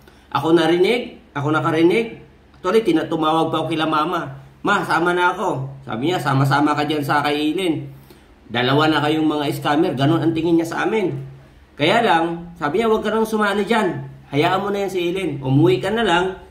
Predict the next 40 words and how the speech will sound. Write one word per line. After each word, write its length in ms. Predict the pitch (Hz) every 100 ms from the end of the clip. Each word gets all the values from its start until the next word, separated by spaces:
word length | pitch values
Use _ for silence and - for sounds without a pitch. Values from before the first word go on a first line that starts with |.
| - - -
sa 240 | - 139
amin." 160 | 175 143
Kasi 240 | 156 196
sabi 320 | 151 151 175
niya, 80 | 190
"Magabal-habal 800 | 160 143 147 156 160 165 170 170
ka 80 | 165
na 160 | 165
lang 160 | 170 160
dito 160 | 165 160
sa 160 | 165
probinsya." 640 | 156 160 160 175 165 135 - - - - -
Sabi 320 | - 127 135 143
sa 240 | 135 139
akin 160 | 135 139
ng 100 | 135
nanay 240 | 135 135 131
ko, 160 | 151
sabi 240 | 147 131 156
ko, 80 |
"Hindi. 240 | 180 190 240 - - - - - - _ -
Ituloy 480 | 135 139 175 180 175
ko 80 | 185
to." 380 | 240 196 135 - - - - _ - - - - _ -
Isang 240 | 110 175
nilapitan 600 | 185 185 180 190 185 185 180
ko, 100 | 208
yung 160 | 151
isang 320 | 127 135 170
kapatid 400 | 175 175 175 180
ko, 220 | 170 190 170
sabi 320 | 131 135 156
ko, 160 | 180 -
"Kailangan 560 | 120 135 165 175 175
ko 80 | 175
ng 180 | 160 147
pera. 600 | 156 156 156 160 135 - - - - - - - - - -
Last 240 | 131 135 139
na 100 | 139
to." 320 | 131 -